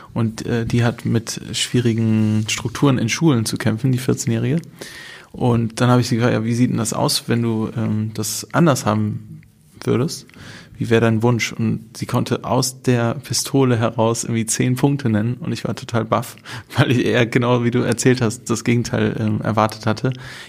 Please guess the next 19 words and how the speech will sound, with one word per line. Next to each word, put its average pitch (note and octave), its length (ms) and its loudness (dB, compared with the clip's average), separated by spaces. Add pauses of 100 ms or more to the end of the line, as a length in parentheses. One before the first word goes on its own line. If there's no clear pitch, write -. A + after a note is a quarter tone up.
Ja, F#2 120 -6
die G2+ 120 -4
ist - 260 -4
total G2 340 -4
auf - 120 -6
das G#2+ 220 -2 (140)
Negative G#2+ 580 2
und G2+ 80 0
das G#2 100 -2
Schlechte G#2 360 4
fokussiert, G#2+ 600 0
aber G#2+ 220 0
sie A#2+ 140 0
hatte C3+ 240 -4
gleich, B2+ 420 4 (720)
äh, B2 240 4
Lösungsvorschläge, B2 960 2
nur A#2 200 0
hat, A#2 120 -2